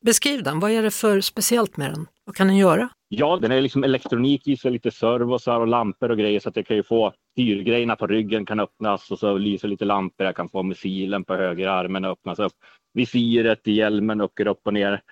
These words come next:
Speaker 2: med hjälp av en liten knapp i hakan. Lamporna i ögonen blinkar till så det ser ut som man startar upp liksom.
Speaker 1: Blev du nöjd?
Speaker 2: Jättenöjd, absolut, men inte helt nöjd, så att det går ju alltid att förbättra liksom, så att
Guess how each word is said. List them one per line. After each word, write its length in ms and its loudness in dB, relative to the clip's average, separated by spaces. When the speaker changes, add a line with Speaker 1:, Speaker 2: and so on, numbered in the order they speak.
Speaker 2:
med 80 0
hjälp 200 -2
av 100 0
en 60 0
liten 200 -4
knapp 280 -6
i 40 0
hakan. 640 -2
Lamporna 680 -2
i 240 -2
ögonen 380 -2
blinkar 280 -4
till 240 -2
så 100 -10
det 60 -10
ser 120 -4
ut 180 -2
som 100 -8
man 160 -4
startar 380 -2
upp 200 -4
liksom. 380 -6
Speaker 1:
Blev 220 4
du 100 4
nöjd? 380 0
Speaker 2:
Jättenöjd, 560 0
absolut, 380 -2
men 260 -2
inte 520 -6
helt 300 0
nöjd, 320 -2
så 80 -4
att 120 -6
det 80 -2
går 180 2
ju 60 2
alltid 280 -2
att 60 -10
förbättra 440 -4
liksom, 360 -14
så 100 -10
att 80 -10